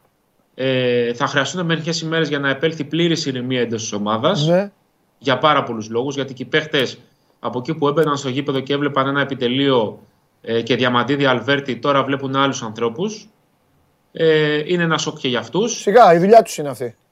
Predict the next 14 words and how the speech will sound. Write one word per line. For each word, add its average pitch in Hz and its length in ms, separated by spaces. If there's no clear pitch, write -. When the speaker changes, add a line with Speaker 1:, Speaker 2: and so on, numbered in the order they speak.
Speaker 2:
Ε, 185 160
αυτή 190 180
είναι 185 100
η, 165 40
Speaker 1:
Εντάξει. 127 360
Speaker 2:
τι - 80
να 143 60
κάνουμε. 104 220
Speaker 1:
Είναι 180 240
κομμάτι 180 340
διαχείρισης. 165 540
Speaker 2:
Ναι. 165 80
Speaker 1:
Σιγά 156 300
σιγά, 190 520